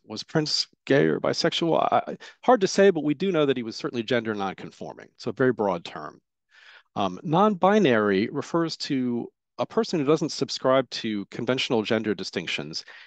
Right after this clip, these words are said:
and identifies with neither male nor female genders, or maybe both of them, or perhaps a combination of the two. Um, the terms gender fluid and gender queer,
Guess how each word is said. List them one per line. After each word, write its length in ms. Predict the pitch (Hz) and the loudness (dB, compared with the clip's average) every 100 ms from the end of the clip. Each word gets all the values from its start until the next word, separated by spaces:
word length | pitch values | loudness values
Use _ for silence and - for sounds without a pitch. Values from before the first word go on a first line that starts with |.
| _ | _
and 80 | 113 | -2
identifies 640 | 107 113 120 - 113 107 | 2 2 0 0 0 0
with 160 | 107 - | -4 -4
neither 360 | 113 107 110 101 | -2 0 -2 -4
male 340 | 95 113 123 | -2 0 0
nor 240 | 123 123 139 | -2 -2 -4
female 360 | - 127 113 | -4 -4 -4
genders, 520 | 101 101 87 82 104 - | -4 -6 -6 -8 -10 -10
or 120 | 131 | 0
maybe 240 | 151 190 | 2 2
both 280 | 151 139 160 | 4 2 4
of 120 | 127 | 0
them, 280 | 98 95 131 - - _ - | 0 -2 -6 -16 -20 _ -10
or 80 | 131 | -6
perhaps 360 | 131 135 151 | -2 -2 -2
a 60 | 135 | -6
combination 640 | - 139 123 120 110 - | -4 -2 -2 -2 -2 -4
of 140 | 98 85 | -6 -6
the 100 | - | -8
two. 400 | - 120 78 - _ _ - - _ | -4 -2 -4 -8 _ _ -20 -20 _
Um, 380 | - 85 80 76 - _ _ _ | -4 -2 -2 -6 -20 _ _ _
the 60 | 120 | -6
terms 280 | - 143 123 | -2 -2 0
gender 280 | 147 143 | 2 2
fluid 320 | - - 139 131 | 2 2 4 2
and 100 | 110 | 0
gender 320 | 117 117 101 | -4 -4 -6
queer, 540 | - 127 127 139 147 | -4 0 2 2 0